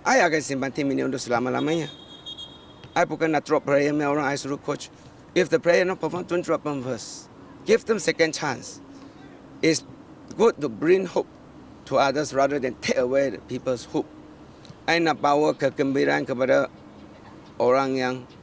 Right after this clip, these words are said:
surrounding me. You see, after the game, players eating, chit-chatting. Every week,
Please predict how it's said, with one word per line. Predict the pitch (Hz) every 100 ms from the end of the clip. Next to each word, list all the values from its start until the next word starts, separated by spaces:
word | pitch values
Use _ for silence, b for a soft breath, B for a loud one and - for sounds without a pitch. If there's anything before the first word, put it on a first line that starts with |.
| - - - - -
surrounding | - - 120 131 127 117 135
me. | 135 131 - - - - - - - - - 123
You |
see, | 113 -
after | 120 135
the | 131
game, | - 131 127 131 - - - - -
players | 123 117 120 120 -
eating, | 104 - 117 113 107 120 - - -
chit-chatting. | - - 107 - 113 113 - B B B 160
Every | 180 202 214
week, | 180 190